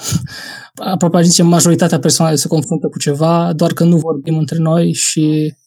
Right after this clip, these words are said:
primul gest revoluționar este să începem să vorbim cât mai mult despre chestiile cu care ne confruntăm.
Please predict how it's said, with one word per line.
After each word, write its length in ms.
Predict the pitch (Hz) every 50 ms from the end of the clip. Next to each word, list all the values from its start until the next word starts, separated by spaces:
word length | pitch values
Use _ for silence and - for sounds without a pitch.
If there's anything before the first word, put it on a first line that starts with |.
| _ _ _ _ _
primul 280 | - - 185 180 170 165
gest 260 | 156 170 170 160 -
revoluționar 520 | 170 160 165 160 160 160 - - 170 170
este 120 | 156 - -
să 60 | -
începem 280 | 165 - - 160 165 156
să 120 | - 170
vorbim 300 | 160 165 156 156 165 160
cât 160 | - 170 127
mai 120 | - 165 160
mult 220 | 165 165 160 156 - -
despre 400 | - 165 156 - - - 165 156
chestiile 340 | 127 - 170 160 - 165 160
cu 60 | 151
care 160 | - 165 165 160
ne 100 | 156 151
confruntăm. 580 | - - 156 151 - 151 147 131 160 151 147